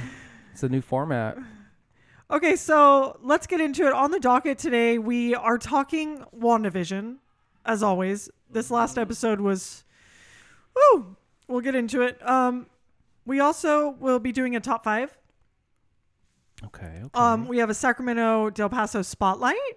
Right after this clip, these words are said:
Speaker 2: Ooh.
Speaker 1: We have a Dilly's Gaming Corner, of course, and some sidekick, a mayo.
Speaker 2: Yeah.
Speaker 1: And just a word from our sponsor, Sector Seven Salon. Make sure to check us out on all of our socials. We are around. We are kicking it. We're doing hair. We're having fun. Make an appointment online. Check us out. Our website is sector seven,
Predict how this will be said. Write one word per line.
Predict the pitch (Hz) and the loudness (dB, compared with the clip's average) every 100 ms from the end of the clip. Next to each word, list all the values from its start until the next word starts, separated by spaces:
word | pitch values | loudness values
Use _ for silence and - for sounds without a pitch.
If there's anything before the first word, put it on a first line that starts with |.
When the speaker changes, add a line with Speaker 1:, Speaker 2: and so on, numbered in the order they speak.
| _ _ - - - | _ _ -20 -20 -8
Speaker 2:
Ooh. | |
Speaker 1:
We | 262 262 | -2 -2
have | 302 254 233 226 220 214 185 - | 0 -2 0 0 0 -2 -6 -4
a | 233 | -2
Dilly's | 208 254 240 226 | 0 0 0 -2
Gaming | 269 285 | -4 -6
Corner, | 277 269 262 | -2 -2 -2
of | 233 | -4
course, | - 233 226 | -2 -2 -4
and | - 208 190 | -10 -10 -10
some | - 202 | -10 -12
sidekick, | - 196 185 220 185 - _ _ _ _ - | -6 -6 -6 -8 -10 -14 _ _ _ _ -4
a | 202 | -4
mayo. | 202 156 139 143 - - _ | -2 -6 -8 -14 -18 -20 _
Speaker 2:
Yeah. | - 90 - - _ _ _ _ _ _ _ _ _ _ _ | -8 -8 -8 -14 _ _ _ _ _ _ _ _ _ _ _
Speaker 1:
And | 302 | 0
just | 294 349 | 2 2
a | 330 | 4
word | 302 320 | 4 2
from | 302 | 2
our | 254 | 2
sponsor, | - 349 370 330 | 2 0 2 -2
Sector | - 165 - | -4 -8 -10
Seven | - 170 165 | -8 -6 -6
Salon. | - 311 311 302 285 | -4 0 2 2 0
Make | 220 | -4
sure | - 262 | -4 -4
to | |
check | 247 359 339 | -2 -4 -2
us | 311 | 0
out | 294 | 0
on | 269 | 2
all | 254 240 | 2 2
of | 233 | 2
our | 240 | 0
socials. | - 339 381 349 320 311 269 | 0 0 0 0 2 0 -2
We | 247 | 0
are | 220 220 | 2 2
around. | 208 277 302 302 302 294 262 | 0 0 2 2 0 -2 -4
We | 226 | -4
are | 233 214 202 202 196 | -2 0 2 0 -2
kicking | 254 294 311 | -4 -6 -4
it. | 277 277 277 | -4 -2 -2
We're | 233 | -4
doing | 202 220 220 | -4 -4 -4
hair. | 254 277 269 262 262 | -4 -4 -2 -2 -2
We're | 247 214 | -2 -2
having | 262 190 196 | -2 -4 -8
fun. | - 262 254 247 240 | -4 0 0 0 -2
Make | 226 185 | -4 -4
an | 196 | -6
appointment | 180 233 214 | -6 -6 -6
online. | 196 190 196 196 | -6 -2 -2 -4
Check | 220 214 | -6 -8
us | 226 | -4
out. | 202 196 | -2 -2
Our | 220 190 | -2 -4
website | 202 196 202 190 | -6 -6 -6 -6
is | - 190 180 | -6 -6 -6
sector | - 202 196 | -8 -8 -10
seven, | - 180 185 180 | -8 -8 -8 -12